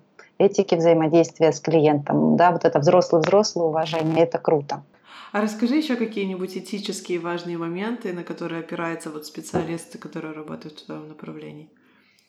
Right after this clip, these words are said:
Speaker 1: А, м, их достаточно большое количество. Вот, ну, какие сейчас, да, я буду, наверно, про свою терапию с клиентами. Это обязательно административный контракт, который мы с клиентом выстраиваем. А, это от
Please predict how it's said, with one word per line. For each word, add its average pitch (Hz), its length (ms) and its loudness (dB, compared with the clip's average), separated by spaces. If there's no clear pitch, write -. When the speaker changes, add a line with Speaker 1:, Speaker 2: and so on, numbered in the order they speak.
Speaker 1:
А, 185 800 6
м, 175 180 0
их 226 480 4
достаточно 240 560 4
большое 240 320 2
количество. 233 800 4
Вот, 190 280 0
ну, 262 100 4
какие 233 320 4
сейчас, 190 320 0
да, 220 300 6
я 185 220 6
буду, 190 300 4
наверно, 196 300 6
про 208 160 0
свою 233 320 2
терапию 180 440 0
с 170 60 -8
клиентами. 165 560 2
Это 254 260 4
обязательно 214 880 6
административный 190 840 4
контракт, 190 560 2
который 165 320 0
мы 165 100 2
с 156 80 -8
клиентом 170 580 2
выстраиваем. 160 920 2
А, 170 400 8
это 208 480 6
от 214 340 6